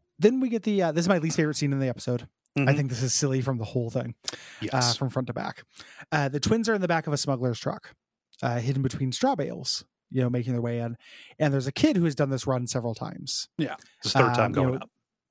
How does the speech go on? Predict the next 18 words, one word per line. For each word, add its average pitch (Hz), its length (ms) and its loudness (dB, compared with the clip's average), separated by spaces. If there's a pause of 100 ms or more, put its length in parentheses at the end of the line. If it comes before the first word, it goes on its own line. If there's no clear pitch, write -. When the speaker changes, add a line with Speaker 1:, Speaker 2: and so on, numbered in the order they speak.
(160)
Speaker 1:
Yep. 233 220 2
The, 139 140 2
the 143 200 -2
three 185 180 4
bumps 160 300 0
means 139 180 0
we're 131 80 2
in 120 80 -2
Texas. - 560 -8 (380)
Speaker 2:
Mm-hmm. 160 260 2
Speaker 1:
You 131 60 0
know, 127 260 0
uh, 131 200 0
he's 143 280 -2
gonna 143 220 2
get 135 100 2
a 123 40 -4
job 127 420 0